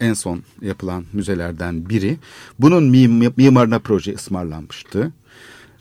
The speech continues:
G Olenti, Aulenti diye okunabilir İtalyan. Bu mimarın yaptığı projeye göre güya şekilleniyordu bu güncel sanat merkezi. Ama yönetim değiştirince artık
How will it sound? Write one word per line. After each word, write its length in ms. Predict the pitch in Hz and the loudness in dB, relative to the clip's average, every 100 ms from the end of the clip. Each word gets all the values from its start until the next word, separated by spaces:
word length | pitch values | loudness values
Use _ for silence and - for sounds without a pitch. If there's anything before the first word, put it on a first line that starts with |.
| 98 | -10
G 220 | 98 101 - | -4 -4 -2
Olenti, 720 | 110 101 107 101 - 101 147 - _ - | -2 -2 -2 -6 -6 -6 -6 -10 _ -12
Aulenti 580 | 95 92 98 101 - 80 | -8 -4 -4 -4 -6 -10
diye 180 | 92 87 | -10 -10
okunabilir 460 | - - 92 90 170 | -14 -12 -8 -6 -4
İtalyan. 520 | 120 107 92 160 170 | -4 -4 -4 -2 0
Bu 200 | 143 175 - - - | 2 2 -2 -20 -6
mimarın 640 | 110 123 123 120 120 160 180 | 4 6 6 6 4 2 0
yaptığı 420 | 139 123 - 113 | 0 -2 -2 -4
projeye 380 | - 101 90 92 | 0 -2 -2 -4
göre 300 | 87 85 85 _ _ _ _ _ | -4 -8 -12 _ _ _ _ _
güya 440 | 87 104 95 87 98 - _ - | -4 -2 0 -4 -10 -20 _ -14
şekilleniyordu 760 | - 98 92 90 101 160 160 | -10 -8 -8 -6 -2 -2 -2
bu 180 | 160 165 - - | -4 -4 -6 -6
güncel 260 | 117 123 | -2 -2
sanat 340 | 123 120 120 113 | -2 -4 -4 -4
merkezi. 500 | 101 - 92 85 120 _ _ _ _ _ - | -6 -4 -8 -8 -12 _ _ _ _ _ -4
Ama 180 | 135 | 2
yönetim 380 | 135 196 - 139 | 4 4 2 0
değiştirince 680 | 143 110 - 78 76 151 160 | 0 0 -6 -14 -10 -6 -6
artık 340 | 101 98 - | -6 -8 -14